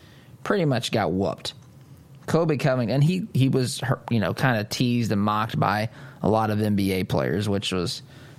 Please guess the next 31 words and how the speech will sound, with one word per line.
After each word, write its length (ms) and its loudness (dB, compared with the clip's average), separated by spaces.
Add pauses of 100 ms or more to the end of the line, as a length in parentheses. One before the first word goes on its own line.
I 160 2
don't 140 -2
know. 240 -6 (1900)
In 120 2
my, 220 2
my, 220 0
my 240 2
mind, 300 0
kinda 260 0
classless, 580 0
but 140 0
whatever. 500 0 (880)
This 160 0
is 80 0
what 220 -2
Colby 300 2
Covington 480 0
tweets 320 0
out. 260 0 (200)
"Heard 280 2
they 140 0
finally 480 0
scraped 680 -2
Nate 380 2
Robinson's 720 0
carcass 580 0
off 220 0
the 80 -2
Staples 520 0
Center 280 2
floor. 560 0